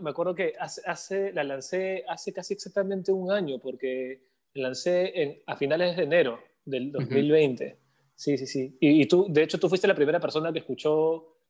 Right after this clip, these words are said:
Speaker 1: el máster oficial, porque ese día justo
Speaker 2: Ujú.
Speaker 1: me habías visitado, ¿no?
Speaker 2: Claro, sí, sí, sí. Sí, y claro, yo le dije, "Diego, esta canción está, es, eh, está buenaza, está buenaza". Él, bueno, me escuchó, le, se, se alegró de que me gustara tanto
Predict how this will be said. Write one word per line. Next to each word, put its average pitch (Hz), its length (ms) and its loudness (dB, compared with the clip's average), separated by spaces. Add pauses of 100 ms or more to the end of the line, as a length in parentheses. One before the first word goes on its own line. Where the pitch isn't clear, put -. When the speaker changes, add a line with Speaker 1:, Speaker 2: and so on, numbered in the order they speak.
(140)
Speaker 1:
el 131 160 -2
máster 165 420 0
oficial, 135 500 -2
porque 131 240 -4
ese 233 140 2
día 240 100 4
justo 139 240 0
Speaker 2:
Ujú. 160 60 0
Speaker 1:
me 143 40 0
habías 147 200 4
visitado, 135 500 2
¿no? - 260 -10
Speaker 2:
Claro, 101 500 4
sí, 117 160 4
sí, 110 140 -2
sí. 101 260 0 (140)
Sí, 110 400 6
y 107 180 0
claro, 123 280 4
yo 120 100 6
le 123 60 6
dije, 123 180 4
"Diego, 110 240 4
esta 117 220 -2
canción 113 260 -4
está, 107 460 2 (1400)
es, 107 480 0 (100)
eh, 113 360 0
está 117 340 2
buenaza, 120 600 2 (440)
está 120 220 0
buenaza". 120 420 2
Él, 104 260 0
bueno, 98 280 -4
me 98 80 -8
escuchó, 156 600 2
le, 104 160 -2
se, 110 160 -2
se 120 140 2
alegró 110 340 6
de 156 140 6
que 135 80 2
me 110 80 0
gustara 135 360 2
tanto 143 460 0